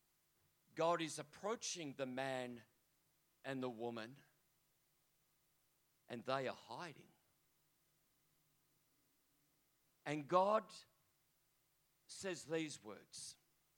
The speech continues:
"Where are you?" Now, God is all-knowing.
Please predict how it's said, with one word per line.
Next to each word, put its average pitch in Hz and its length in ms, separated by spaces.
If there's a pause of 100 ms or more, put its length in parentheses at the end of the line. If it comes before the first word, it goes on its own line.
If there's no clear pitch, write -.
(760)
"Where 240 720 (220)
are 233 440
you?" 151 460 (2000)
Now, 135 120
God 240 260
is 170 160
all-knowing. 139 480